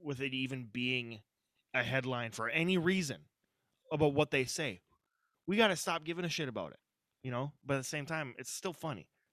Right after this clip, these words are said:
That might be why. It might just be 'cause it's funny that they're so fucking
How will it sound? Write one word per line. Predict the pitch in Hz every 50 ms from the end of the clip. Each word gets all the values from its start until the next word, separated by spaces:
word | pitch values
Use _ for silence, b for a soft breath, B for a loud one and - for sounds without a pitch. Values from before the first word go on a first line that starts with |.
| _ _ -
That | 165 196 214
might | 220 240 214
be | 233 214
why. | 175 175 175 139 104 -
It | 123 143
might | 160 180 185
just | - 185 - -
be | 175 151
'cause | - 143 131
it's | 127 123 - - - - -
funny | - 131 135 139 139 135
that | 127 123 113 -
they're | 113 104
so | - 127 107
fucking | - - - 139 117 - - 120 113 110